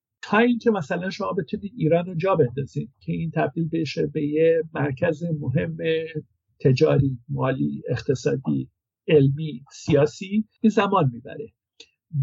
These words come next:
بعضی از سرمایه‌گذاری‌هایی که انجام شده طول می‌کشه تا اینا مستحلک بشن، به طوری که مثلاً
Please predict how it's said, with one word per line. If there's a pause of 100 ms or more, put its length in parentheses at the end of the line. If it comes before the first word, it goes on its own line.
(100)
بعضی
از
سرمایه‌گذاری‌هایی
که
انجام
شده (160)
طول
می‌کشه
تا
اینا
مستحلک
بشن،
به
طوری
که
مثلاً